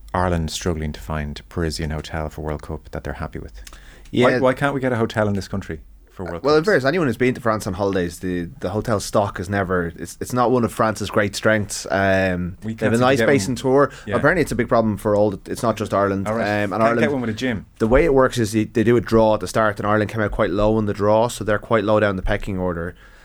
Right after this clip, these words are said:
Speaker 2: So they get fourth dibs, or, or, so if there's four teams in Paris for the quarter-final week, and they're four, they're fourth on the list. So they have a bit of an issue in that I think it's, it's not, th-, there's no, there's no good hotels with good facilities,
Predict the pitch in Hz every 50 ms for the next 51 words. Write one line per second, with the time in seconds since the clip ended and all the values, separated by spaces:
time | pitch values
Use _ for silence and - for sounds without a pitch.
0 | - - - - 110 98 101 110 110 104 110 95 - - - 107 104 95 - -
1 | 104 104 101 90 90 92 95 87 87 71 69 80 - - 90 104 90 - - 110
2 | 101 101 92 87 - - 113 104 - - 123 120 113 - 113 104 98 98 - 101
3 | 101 98 90 - - 90 90 - 101 98 92 90 - 101 98 95 95 90 90 90
4 | 90 87 - - - 65 85 90 92 98 92 - - 107 113 - 107 95 - -
5 | 104 98 95 90 95 92 87 85 90 90 90 87 - - - - - - - -
6 | - - - - - - - 107 95 95 95 95 92 85 - 104 101 101 98 92
7 | 95 98 92 90 87 104 110 101 95 92 92 98 98 87 - - - 92 90 87
8 | 87 87 - - - - 80 87 92 90 76 73 - - 98 87 - - - -
9 | 87 - - - 101 90 - - - - - 107 101 92 107 98 92 110 107 104
10 | 110 92 - - - - - 104 95 98 110 110 107 90 - 107 101 98 95 -
11 | 104 92 90 85 87 - 95 87 - - - - 101 92 95 95 92 90 85 -